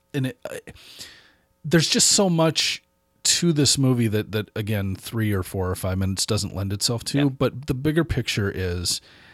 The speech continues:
Speaker 1: this has all the potential to be a really interesting, really fascinating
Speaker 2: Yep.
Speaker 1: movie. And from a technical standpoint, it's masterfully put together.
Speaker 2: Yes.
Speaker 1: To the point where I'm looking at my review as we're talking, and I gave it a three out of five star review, and I don't like this movie.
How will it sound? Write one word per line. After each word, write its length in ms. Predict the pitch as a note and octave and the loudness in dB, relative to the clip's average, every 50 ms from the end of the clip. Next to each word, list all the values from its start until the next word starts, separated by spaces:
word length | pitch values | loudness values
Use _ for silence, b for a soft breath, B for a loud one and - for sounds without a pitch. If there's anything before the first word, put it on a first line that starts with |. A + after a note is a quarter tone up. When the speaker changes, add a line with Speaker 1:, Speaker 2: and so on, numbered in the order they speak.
| B B B B B | B B B B B
Speaker 1:
this 240 | - A2+ D3 D#3+ - | 0 4 4 4 4
has 420 | - - - - D#3 D3+ D#3+ D#3+ C#3+ | 2 0 2 2 4 4 4 2 0
all 220 | - - B2+ A#2+ | 0 -2 -2 -2
the 80 | B2+ C3 | -2 -2
potential 520 | - - B2+ - - A2+ A2+ - - A#2+ | -2 -2 -4 -2 -2 -2 -2 -2 -2 -2
to 160 | B2 - - A2+ | -2 -2 -4 -2
be 180 | G#2+ A2 G#2 | 0 0 0
a 80 | G2 F#2 | 0 -2
really 300 | F#2 G2 G2 G#2 A2+ A2 | -2 -2 -2 -2 -4 -4
interesting, 720 | - G2+ G2+ G2 - G#2 - - - G2+ F#2+ G2 F#2+ - | -6 -8 -8 -6 -4 -6 -4 -4 -4 -6 -4 -6 -6 -6
really 240 | F2+ G#2+ G#2 G#2+ G#2 | -6 -4 -2 -2 -4
fascinating 640 | - - G2+ G#2 G2 - - G#2+ G2+ G2 F#2+ F#2+ G2 G2 F#2+ | -2 -4 -4 -2 -2 -2 -2 -2 -2 -2 -2 -2 -2 2 2
Speaker 2:
Yep. 100 | - F2+ | 2 2
Speaker 1:
movie. 140 | F2+ E2+ - B B B B B B | 0 -6 -8 B B B B B B
And 140 | - B2+ B2 | -6 -4 -2
from 100 | - B2+ | 0 0
a 60 | B2+ | 0
technical 400 | A#2+ - D3+ D#3+ D#3+ E3 D#3 D3+ C3 | 0 0 0 0 0 -2 -2 -2 -2
standpoint, 640 | - - - B2+ A#2 A2 - - A#2 G#2+ G#2 - _ | -2 -2 0 -2 -2 -4 -4 -6 -4 -4 -4 -4 _
it's 200 | - A2 - - | -6 -6 -4 -4
masterfully 720 | G#2+ G#2+ G2+ G#2 A2 A2 A#2 - - - B2 - B2 A2+ | -4 -4 -2 -2 -2 -2 -2 -4 -4 -4 -6 -4 -4 -4
put 220 | G#2+ - - G2+ - | -4 -4 -6 -6 -4
together. 460 | G#2+ F#2+ F#2+ F2 D#2+ D#2+ - - - _ | -6 -6 -4 -6 -8 -8 -12 -14 -16 _
Speaker 2:
Yes. 400 | - A2 G2+ D#2+ - - - - B B B B - | 0 0 0 0 0 -6 -10 -10 B B B B 2
Speaker 1:
To 80 | - | 4
the 80 | D3 D3 | 4 4
point 280 | C#3+ - E3 E3 D#3 B2+ | 6 4 4 4 4 4
where 100 | D3 C3+ | 4 4
I'm 140 | C3+ C#3 C#3+ | 6 4 4
looking 200 | D3 - E3 D#3 | 4 2 2 2
at 80 | C#3+ | 2
my 120 | B2 C3 B2+ | 2 2 2
review 600 | B2 A#2+ A#2+ G#2+ A2+ A#2 A#2+ A2+ A2 G#2 G2 - | 2 2 2 0 0 0 2 2 2 2 0 0
as 180 | - G2+ G2+ G2+ | -2 -2 -2 -2
we're 100 | G#2+ G2+ | -2 -4
talking, 460 | - - A2+ A2 G#2 - G#2+ G2+ G2+ | -2 -2 -2 -2 -2 -2 -2 -2 0
and 80 | G2 G2+ | 0 0
I 60 | G#2+ | 0
gave 220 | A2+ A#2 B2 B2 A#2 | 0 0 0 0 0
it 40 | A2 | 0
a 40 | G#2 | -2
three 300 | - - - A2 G#2+ G#2+ | -4 -6 -8 -4 -4 -2
out 80 | G#2 G2 | -2 -2
of 80 | G2 | -4
five 240 | - - G2 F#2+ F#2 | -4 -4 -6 -4 -2
star 240 | - - - G2+ F#2+ | -2 -2 -2 -2 -2
review, 540 | F#2 F#2+ F2 E2+ F2+ F#2 F#2+ G2+ G#2+ A2 A2 _ _ - | -4 -4 -4 -4 -6 -4 -4 -4 -4 -6 -8 _ _ -6
and 80 | A2 G#2+ | -4 -2
I 140 | A#2 G#2 - _ | -2 -4 -4 _
don't 320 | A2+ A2 C#3 E3+ - _ - | -2 -2 -2 -2 -4 _ -14
like 380 | G#2 F#2+ G2+ D3+ F3+ - - | -12 -8 -6 -8 -8 -8 -10
this 220 | - G#2+ G2 - - | -8 -4 -4 -4 -2
movie. 460 | A#2+ B2+ D3 C#3 G2 F2 D2+ - - | -2 -2 -2 -2 -4 -8 -10 -12 -16